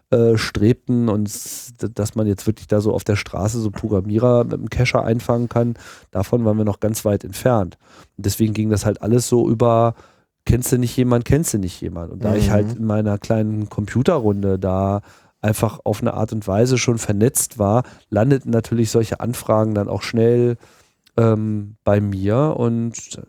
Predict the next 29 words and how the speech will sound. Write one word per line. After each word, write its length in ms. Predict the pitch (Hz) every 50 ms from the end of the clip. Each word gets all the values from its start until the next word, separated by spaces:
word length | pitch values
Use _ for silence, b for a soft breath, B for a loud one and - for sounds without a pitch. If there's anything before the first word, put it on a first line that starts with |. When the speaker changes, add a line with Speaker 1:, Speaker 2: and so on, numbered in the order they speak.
| -
Speaker 1:
ich 140 | - 104 -
hab 80 | 101 -
das 120 | - 98 -
dann 180 | - 107 107
halt 160 | 107 101 -
einfach 220 | 104 104 - 113 110
mal 400 | 110 107 107 107 110 110 107 110
ein 880 | 110 110 - 110 117 120 - - - - 113 - 107 110 120 120 117 -
paar 180 | - 113 110
Jahre 400 | 123 123 120 120 123 127 127 131
da 520 | 123 127 120 120 123 123 123 123 123 123 117 b b b b b b b b b _ -
ausgehalten. 720 | 110 127 135 - - 139 113 98 92 92 90 - - 87
Ich 120 | - -
weiß 100 | 101 110
nicht 100 | 120 113
mehr 100 | 107 98
ganz 160 | 101 101 -
genau, 280 | - 101 104 95 95 92
wie 60 | 101
lange 180 | 90 90 104 117
ich 80 | 117
da 140 | - 101 95
eigentlich 340 | 95 101 98 101 101 - -
war, 220 | 90 90 104 117
so 80 | 113 101
zwei, 260 | 98 - - 92 98
drei 160 | 98 95 90
Jahre 340 | 90 85 85 92 107 120 117
vielleicht. 580 | - - 117 113 113 113 117 113 - - -